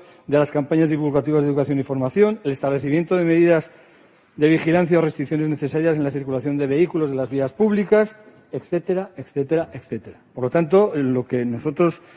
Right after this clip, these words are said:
le estábamos requiriendo, y no nos ha dicho más que que nos remite al momento procesal oportuno, que ya lo sabíamos, lo que sí quisiéramos, y le transmitimos nuevamente,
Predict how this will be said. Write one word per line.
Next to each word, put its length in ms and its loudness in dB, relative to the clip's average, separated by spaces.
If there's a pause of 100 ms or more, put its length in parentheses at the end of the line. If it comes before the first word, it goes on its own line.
(180)
le 100 -4
estábamos 380 2
requiriendo, 600 2
y 160 -6 (420)
no 140 -10
nos 140 -4
ha 40 0
dicho 180 -2
más 140 -2
que 100 -8
que 100 -4
nos 140 0
remite 400 2
al 80 -2
momento 340 0
procesal 380 0
oportuno, 340 -4
que 140 0
ya 100 2
lo 120 2
sabíamos, 520 2 (320)
lo 100 -8
que 120 -8
sí 120 -10
quisiéramos, 540 -6
y 80 -8
le 160 -2
transmitimos 540 -2
nuevamente, 560 0